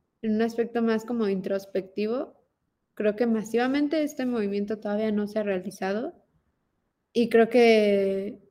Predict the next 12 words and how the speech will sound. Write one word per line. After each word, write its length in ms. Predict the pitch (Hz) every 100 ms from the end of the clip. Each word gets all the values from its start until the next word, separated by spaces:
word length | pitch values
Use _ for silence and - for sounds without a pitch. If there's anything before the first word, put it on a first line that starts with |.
| _
que 140 | - 220
falta 760 | 226 220 226 220 220 208 - - _ _ _ _ _ _
un, 680 | - 220 208 208 180 202 - _ _
un 140 | 214 208
rato, 320 | 190 - - -
un 140 | 208 202
par 160 | 208
de 60 | 202
<laughs> 20 |
años 360 | 208 185 202 208
tal 180 | 202 196
vez, 300 | 196 190